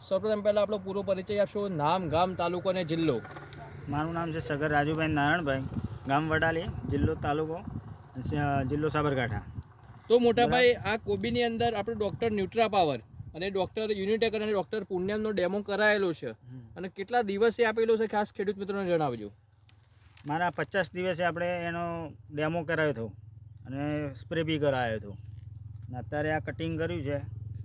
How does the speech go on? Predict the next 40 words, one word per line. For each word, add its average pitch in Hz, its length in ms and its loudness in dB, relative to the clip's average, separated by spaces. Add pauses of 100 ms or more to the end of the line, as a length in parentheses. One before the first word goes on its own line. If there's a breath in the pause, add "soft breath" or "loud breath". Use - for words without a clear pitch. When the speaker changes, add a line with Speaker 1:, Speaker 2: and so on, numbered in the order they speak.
(140)
Speaker 2:
એના 147 120 -2
અંદર 156 260 2
આ 156 80 4
ડેમોવાળી, 151 720 0 (520)
એમાં 147 220 -2
ફરક 147 300 2
છે. - 220 -4 (680)
Speaker 1:
તો 202 60 6
ડેમોવાળીમાં 240 680 6
તમને 240 240 4
શું 247 140 4
ડિફરન્સ 233 320 6
જોવા 202 220 8
મળે 190 200 6
છે? 160 140 8
વજનમાં 214 500 8
અને 214 200 8
એની 202 320 6
ક્વોલિટીમાં 190 540 6
શું 240 120 4
ડિફરન્સ 202 280 4
જોવા 202 520 4
મળે 175 160 4
છે? 185 100 2
ખાસ 202 280 6
ખેડૂત 208 160 2
મિત્રોને 202 280 2
તમે 185 200 2
જણાવજો. 143 400 2 (480)
Speaker 2:
વજનની 180 440 4
અંદર 196 260 2
બી 190 120 0
સારો 190 340 4
છે 196 140 4
અને 165 420 -2
એની 175 160 0
શાઇનિંગ 170 420 2
બી 165 100 0
સારી 135 280 0
છે. 110 100 -4